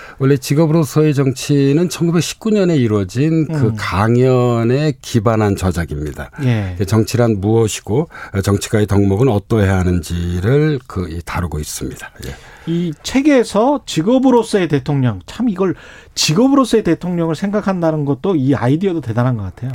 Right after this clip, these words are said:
Speaker 1: 그러니까 이제 직업으로서의 정치가의 연장선상에 있는
Speaker 2: 그렇죠.
Speaker 1: 것인데요.
Speaker 2: 예.
Speaker 1: 근데 베버는 정치가를 아주 독특하게 규정을 했습니다.
Speaker 2: 예.
Speaker 1: 그러니까 정치가란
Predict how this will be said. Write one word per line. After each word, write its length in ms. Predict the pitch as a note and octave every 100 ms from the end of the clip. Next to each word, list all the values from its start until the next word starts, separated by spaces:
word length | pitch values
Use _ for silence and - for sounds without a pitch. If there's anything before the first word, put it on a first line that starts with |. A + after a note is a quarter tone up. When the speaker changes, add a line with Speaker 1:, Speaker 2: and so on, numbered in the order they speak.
| -
Speaker 1:
그러니까 220 | C3 A#2+
이제 280 | C3+ A#2 A#2+ -
직업으로서의 920 | - B2+ D#3 C#3+ D3 C3+ C#3 C#3+ D#3
정치가의 720 | G#2 A2+ - A2+ A#2 A#2+ B2+
연장선상에 920 | G#2 A2 A2 G2 F2 F#2 F2 E2+ E2
있는 240 | D#2+ D2+
Speaker 2:
그렇죠. 300 | C2+ D3+ C#3+
Speaker 1:
것인데요. 300 | - C#3 B2+ G2 -
Speaker 2:
예. 240 | C3+ B2+ G2+
Speaker 1:
근데 140 | A2
베버는 480 | G#2+ G#2+ A#2 B2+ D3+ - - - -
정치가를 520 | - G#2 - A#2+ C#3
아주 200 | A#2 A#2
독특하게 580 | - - - - A2 G#2+
규정을 420 | - E2 E2+ E2
했습니다. 520 | D2+ - D2+ C2+ -
Speaker 2:
예. 60 | D3+
Speaker 1:
그러니까 260 | A#2 A2 E2+
정치가란 960 | F2 F2+ F#2+ - G#2+ G2 F2 G#2+ C3